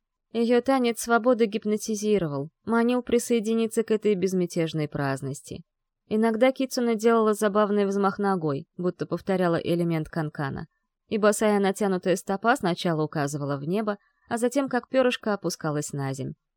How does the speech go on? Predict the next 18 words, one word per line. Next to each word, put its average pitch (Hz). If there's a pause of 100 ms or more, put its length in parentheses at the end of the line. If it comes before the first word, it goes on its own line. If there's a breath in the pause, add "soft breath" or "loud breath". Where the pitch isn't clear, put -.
(300)
Незнакомка 233
не 233
скрывала 233
своих 190
лисьих 185
ушек 160
и -
хвоста, 170 (420)
а 226
ее 220
светящиеся 208
от 196
счастья 196
глаза 190
были 202
устремлены 180
на 156
меня. 143